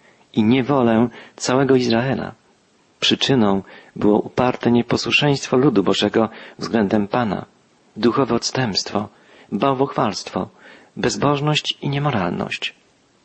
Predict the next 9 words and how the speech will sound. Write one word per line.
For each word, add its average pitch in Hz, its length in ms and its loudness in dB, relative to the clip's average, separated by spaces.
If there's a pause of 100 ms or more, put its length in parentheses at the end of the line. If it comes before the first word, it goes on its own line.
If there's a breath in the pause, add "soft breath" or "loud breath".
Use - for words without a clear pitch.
(160)
Bóg 120 440 2
poprzez 107 300 -2
swoich 110 360 0
proroków 123 560 0 (320 loud breath)
zapowiedział, 104 800 0 (300 loud breath)
że 110 160 0
surowo 143 400 2
ukarze 143 500 0
tych, 127 400 0